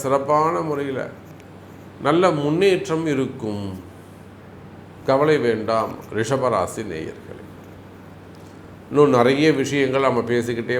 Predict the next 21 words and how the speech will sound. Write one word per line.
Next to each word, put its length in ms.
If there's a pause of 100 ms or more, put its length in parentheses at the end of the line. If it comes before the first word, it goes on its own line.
போகலாம் 400
ரிஷபராசி 580
நேயர்களே. 420 (1040)
இன்னும் 200
என்னை 200
பத்தி 160 (100)
சொல்லவே 320
இல்லையே 260
சாமி, 240 (220)
இவ்வளோ 260
அழகா 240 (100)
சொல்றீங்க, 380
இவ்வளோ 160 (260)
கரெக்டா 340 (100)
சொல்றீங்க. 360 (1000)
சீ, 80 (140)
என்னை 200
பத்தி 200
ஏதாவது 200
ரெண்டு 200
வார்த்தை 240